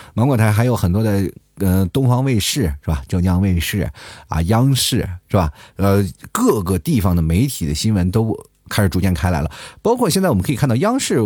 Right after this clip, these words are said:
最多面向的是什么？中老年人，对吧？中老年人啊，然后到了一些年轻的，像这个芒果卫视，我们都知道开始面向于现在一些年轻人。到浙江卫视呢，就是中年人。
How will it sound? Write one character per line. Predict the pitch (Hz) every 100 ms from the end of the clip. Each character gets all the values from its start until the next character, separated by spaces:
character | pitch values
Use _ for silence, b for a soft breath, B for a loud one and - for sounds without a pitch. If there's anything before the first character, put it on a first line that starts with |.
| 95
最 | - 175
多 | 175 180
面 | 180 170
向 | 117 - 147
的 | 107
是 | 90
什 | 85 73
么？ | 76 -
中 | -
老 | 110
年 | 82 73
人， | 90 53 60 B B B -
对 |
吧？ | 113 98
中 | 165
老 | 151
年 | 104 98
人 | 87 -
啊， | - 92 76 B B
然 | 101
后 | 117 151
到 | 139 - 151
了 | 135
一 | 135
些 | 143
年 | 135 127
轻 | 143 147
的， | 120
像 | 135 123
这 | 110
个 | 120 104
芒 | 98 110
果 | 117
卫 | 95
视， | 98 -
我 | 90
们 | 82
都 | 98
知 | -
道 | 95
开 | 82
始 | 95
面 | 87 95
向 | 85 101 87
于 | 85 92
现 | 85 104
在 | 90
一 | 87
些 | 78
年 | 90 80 87
轻 | -
人。 | 67 52 50 B B
到 | 101
浙 | 104
江 | 143 156
卫 | 175
视 | 151 -
呢， | 104 82
就 | 92
是 | 85
中 | - 123
年 | 95
人。 | 82